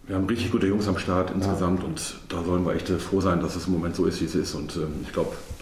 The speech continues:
Speaker 1: hat man ja schon, das macht allen richtig Freude. Und, ähm, hoffen wir, dass unsere Jungs ins Ziel kommen.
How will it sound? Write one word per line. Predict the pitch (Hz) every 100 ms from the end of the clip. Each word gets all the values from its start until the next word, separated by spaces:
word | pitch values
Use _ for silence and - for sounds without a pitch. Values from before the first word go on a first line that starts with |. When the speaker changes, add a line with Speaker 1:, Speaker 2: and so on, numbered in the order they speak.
| -
Speaker 1:
hat | 80
man | 87
ja | -
schon, | 76 73 -
das | 82 -
macht | 80 -
allen | 87 90
richtig | 87 87 -
Freude. | - 82 85 73 - - - -
Und, | - -
ähm, | 80 76 69 - - -
hoffen | 104 92
wir, | 80
dass | 80
unsere | 85 80
Jungs | 76 78
ins | 80 -
Ziel | 80
kommen. | 71 67